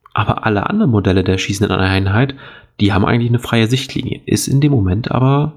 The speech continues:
egal, weil man das einfache Teil, weil man nicht von jedem Modell dann einzeln guckt,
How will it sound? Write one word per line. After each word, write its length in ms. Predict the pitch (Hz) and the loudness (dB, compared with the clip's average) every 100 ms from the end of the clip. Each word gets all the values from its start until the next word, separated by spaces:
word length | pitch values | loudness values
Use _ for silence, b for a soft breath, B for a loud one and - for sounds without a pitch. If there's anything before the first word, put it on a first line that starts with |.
| _ - | _ -6
egal, 540 | 143 165 104 - - B B B B B | -2 0 -2 -6 -10 B B B B B
weil 120 | - 95 | -2 0
man 140 | 98 | 2
das 160 | 95 - | -2 -2
einfache 380 | 98 95 117 | -4 -2 -2
Teil, 320 | 113 117 120 123 | 2 2 2 2
weil 100 | 113 | 2
man 100 | 110 | 2
nicht 120 | - | 0
von 120 | 98 | 0
jedem 240 | 98 104 | 2 2
Modell 280 | 123 131 135 | 2 2 2
dann 140 | 135 135 | 2 0
einzeln 360 | 131 131 131 | -2 0 -2
guckt, 360 | 131 156 - | 0 -2 -2